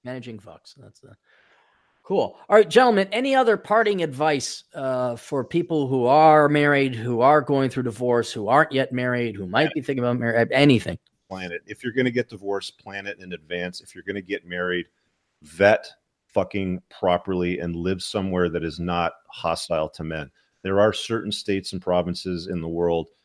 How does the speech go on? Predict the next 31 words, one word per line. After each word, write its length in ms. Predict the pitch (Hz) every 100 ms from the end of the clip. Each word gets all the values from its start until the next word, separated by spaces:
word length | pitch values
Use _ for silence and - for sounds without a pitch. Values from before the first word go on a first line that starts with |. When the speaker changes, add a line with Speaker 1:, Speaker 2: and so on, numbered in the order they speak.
| _ _
Speaker 2:
that 300 | 92 85 85 -
have 200 | 98 90
a 60 |
more 220 | 87 87
balanced 540 | 82 - 85 87 82 -
family 340 | 87 82 82
law 300 | 76 80 85
system. 440 | 87 95 - 90 90
It's 160 | 92 -
still 180 | 107
not 220 | 95 92 87
gonna 120 | 85
be 140 | 82
in 80 | 82
your 80 | 76
favor, 400 | - 87 85 87
but 140 | 78
it's 120 | 76 92
more 120 | 82
balanced 520 | 71 82 82 85 -
in 40 | 78
some 160 | 87
of 60 | 82
the 60 |
more 180 | 80 78
hostile 440 | - 87 - 87 85
places 360 | 85 85 -
like 140 | 78 -
California, 520 | 80 80 - 82 85
for 180 | - 87
example. 500 | 80 90 87 92